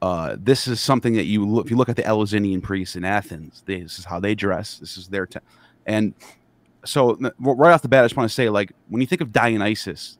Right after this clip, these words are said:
today, you think, we, we think of the Roman Bacchus, the god of sex and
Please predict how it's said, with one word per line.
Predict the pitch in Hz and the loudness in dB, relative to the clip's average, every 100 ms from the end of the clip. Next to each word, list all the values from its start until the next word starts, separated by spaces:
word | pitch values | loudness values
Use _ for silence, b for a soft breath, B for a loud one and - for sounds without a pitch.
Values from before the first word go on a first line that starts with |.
| _ _ | _ _
today, | 135 92 98 78 - | -6 -2 -2 -2 -6
you | 101 | -6
think, | 135 107 | -4 -2
we, | 123 120 - | -4 -4 -2
we | 127 | 0
think | 170 | 2
of | 165 | 0
the | - | 0
Roman | 113 120 127 127 110 - _ _ | 4 4 4 0 -2 -6 _ _
Bacchus, | - 107 101 92 - - - _ _ _ - | 2 2 0 -10 -12 -16 -16 _ _ _ -10
the | 104 | -4
god | 107 117 117 | 2 2 2
of | 107 92 _ _ _ _ | -4 -10 _ _ _ _
sex | - - 135 - - - | -8 -4 -6 -6 -12 -8
and | 110 110 104 95 87 | -4 -4 -4 -6 -10